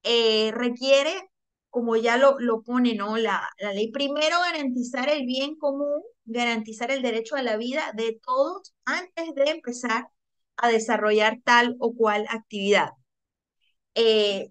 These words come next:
luego, no incluye la, o sea, no, no significa la exclusión total de actividades que produzcan, eh, un lucro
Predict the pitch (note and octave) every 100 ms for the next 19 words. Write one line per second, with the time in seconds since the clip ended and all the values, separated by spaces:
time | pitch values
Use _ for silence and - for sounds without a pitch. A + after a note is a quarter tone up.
0 | - C#4+ D#4+ C#4+ B3 A#3+ C#4 D#4 E4+ G#4
1 | G4 - F4+ F#4 F4+ F#4+ D#4+ A#3+ A3 _
2 | _ _ _ - - A#3+ A#3 G#3+ A3 A#3+
3 | C4 C4 C4+ D4 D#4+ D#4 D4 C4 A#3 -
4 | D#4 C#4+ C#4+ B3+ D#4+ D#4 F4 D#4 C4 -
5 | B3+ B3 B3 D4 D4 D#4+ D#4+ D#4+ E4+ E4+
6 | D4+ C#4+ C#4+ C4+ B3+ B3+ B3+ C4 E4+ _
7 | A#3 G#3 - A#3+ A#3+ C#4+ - - C#4+ B3
8 | - A3 B3 B3+ C4+ D#4+ G#4 F#4+ G#3+ -